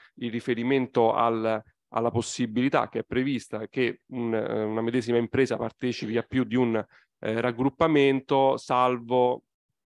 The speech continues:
eh, appunto l-, l'ipotesi del, dell'unico centro, oh, decisionale, no? Le offerte ovviamente devo-, non devono essere, eh, come dire,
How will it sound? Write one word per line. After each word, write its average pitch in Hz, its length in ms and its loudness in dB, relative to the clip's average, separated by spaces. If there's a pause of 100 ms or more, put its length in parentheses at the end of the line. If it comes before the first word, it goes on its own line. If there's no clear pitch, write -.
eh, 127 160 -6
appunto 123 520 -2
l-, 117 220 -4
l'ipotesi 120 560 -2
del, 110 320 -2 (220)
dell'unico 117 440 -2
centro, 113 420 -4
oh, 110 280 -2
decisionale, 110 600 -4
no? 110 160 -4
Le 110 80 -8
offerte 113 380 -8
ovviamente 110 560 -6
devo-, 110 220 -8
non 113 220 -2
devono 113 280 2
essere, 110 540 -4 (420)
eh, 110 400 -2
come 113 200 -2
dire, 110 280 -2